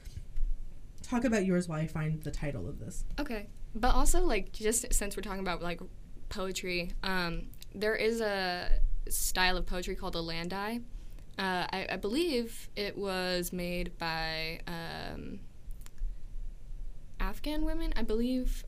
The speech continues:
Speaker 1: Mm-hmm.
Speaker 2: Um, beca-, they're, like, two-line poems, super short, because they couldn't, like, write anything down, so everything was by word of mouth.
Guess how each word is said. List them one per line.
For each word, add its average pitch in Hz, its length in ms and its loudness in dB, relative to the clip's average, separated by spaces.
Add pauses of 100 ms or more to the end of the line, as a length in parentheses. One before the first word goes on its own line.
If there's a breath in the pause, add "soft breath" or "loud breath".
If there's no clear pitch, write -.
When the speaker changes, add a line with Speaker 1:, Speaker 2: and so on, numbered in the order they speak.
(100)
Speaker 1:
Mm-hmm. 233 100 2
Speaker 2:
Um, 220 320 0 (1120 loud breath)
beca-, 220 340 2
they're, 208 260 4
like, 185 320 0 (260)
two-line 202 800 2
poems, 180 800 -4 (100)
super 214 300 -2
short, 180 360 -4
because 185 260 -6
they 185 100 0
couldn't, 202 220 -4
like, 175 160 -4
write 175 220 0
anything 170 400 4
down, 180 260 -2
so 175 160 -6
everything 180 360 -4
was 180 100 -8
by 170 140 -4
word 180 160 0
of - 100 -4
mouth. 190 240 -4